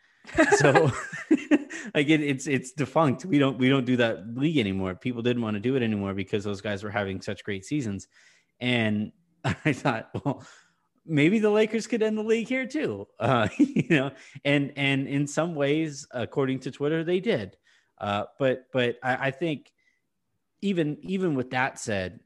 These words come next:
Speaker 1: like you're saying is completely true, where you never really realize how great a player like Anthony Davis is until you see him night after night after night. And,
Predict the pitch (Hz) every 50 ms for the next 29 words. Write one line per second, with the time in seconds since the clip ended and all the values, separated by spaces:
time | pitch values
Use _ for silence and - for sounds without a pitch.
0 | _ - 127 117 117 - 135 143 139 - 151 131 117 110 104 107 98 - - 123
1 | 110 - - 135 139 82 120 123 110 - - 160 190 170 127 101 98 101 107 107
2 | 104 104 104 104 101 - - - 123 110 113 131 147 151 151 156 156 175 170 165
3 | 180 175 170 170 165 151 143 139 131 - _ _ _ _ _ _ _ _ _ _
4 | _ _ _ _ _ - 127 123 135 156 156 143 127 107 104 98 92 - 113 123
5 | 120 117 117 107 - - 117 110 107 120 131 127 - - 123 113 - - 123 117
6 | 120 120 113 110 107 101 - 110 110 110 - 120 113 104 107 104 101 101 98 95
7 | - - - 139 139 127 110 101 95 - - - _ _ - 120 113 107 107 -
8 | - 131 123 123 120 117 113 110 104 - - - 127 123 123 117 113 104 92 117
9 | 110 104 98 95 95 95 92 - _ _ 110 107 107 104 107 107 107 98 - _
10 | - 104 104 - - 101 92 92 92 98 98 95 92 92 - - _ _ - 98
11 | - - 107 98 95 98 101 101 98 98 92 - _ _ - 110 104 101 101 95
12 | 95 95 95